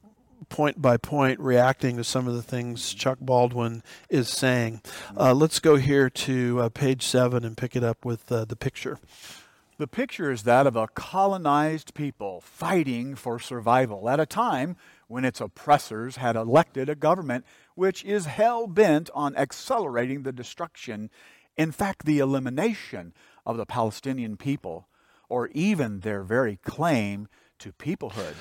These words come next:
Speaker 1: So they keep talking about the Palestinian people. Um, who are these Palestinian people exactly? Well, basically, they've developed this narrative around people,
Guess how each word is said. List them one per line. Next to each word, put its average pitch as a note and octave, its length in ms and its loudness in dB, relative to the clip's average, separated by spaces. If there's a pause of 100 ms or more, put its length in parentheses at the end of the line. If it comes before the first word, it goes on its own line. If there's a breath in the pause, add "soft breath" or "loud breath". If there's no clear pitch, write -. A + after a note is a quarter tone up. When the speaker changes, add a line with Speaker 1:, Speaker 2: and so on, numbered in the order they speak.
Speaker 1:
So - 160 2
they F#3 80 6
keep - 220 0
talking G#3 400 6
about C3+ 240 6
the C3+ 80 -4
Palestinian C#3+ 760 4
people. - 640 -4 (560 loud breath)
Um, D3 200 4
who B3 140 2
are D4 140 6
these D#3+ 240 4
Palestinian C#3 760 2
people C3 440 -2
exactly? A#2+ 880 -2
Well, E3+ 380 2 (280)
basically, D3 680 2
they've C3 540 0 (300)
developed D3 640 6
this D3+ 240 0
narrative C#3 840 2
around C#3 600 0
people, C3 560 -4